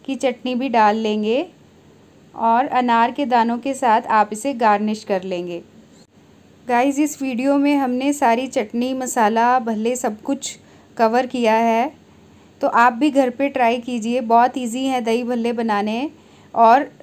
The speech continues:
दाल को फेंटना ही इसका सीक्रेट है। अगर आप दाल अच्छे से फेंट लेंगे तो बहुत अच्छे से बन के आएंगे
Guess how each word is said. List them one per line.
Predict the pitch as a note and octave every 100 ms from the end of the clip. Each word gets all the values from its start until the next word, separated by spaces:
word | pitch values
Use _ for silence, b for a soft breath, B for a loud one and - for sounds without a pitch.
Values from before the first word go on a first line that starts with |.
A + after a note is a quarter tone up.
| - -
दाल | G#3+ G#3+ G#3+ A#3 C4
को | C#4+ C#4+
फेंटना | - A#3 A3+ A3+ C4
ही | C#4 C4 C#4
इसका | A#3 C4+ C#4
सीक्रेट | B3+ A3+ A#3 A#3+ B3
है। | A3 C#4+ - - -
अगर | - G#3+ B3+
आप | C4 B3+
दाल | A3+ A3 A#3
अच्छे | B3 - C4
से | C#4
फेंट | C4+ A#3+ A3 A#3
लेंगे | B3+ A#3 A#3+
तो | C4 A#3+
बहुत | A3+ A#3+ A#3+
अच्छे | A#3 - B3
से | C4+
बन | A#3 A3 A3
के | B3+
आएंगे | A#3 G3+ G#3 A3 B3+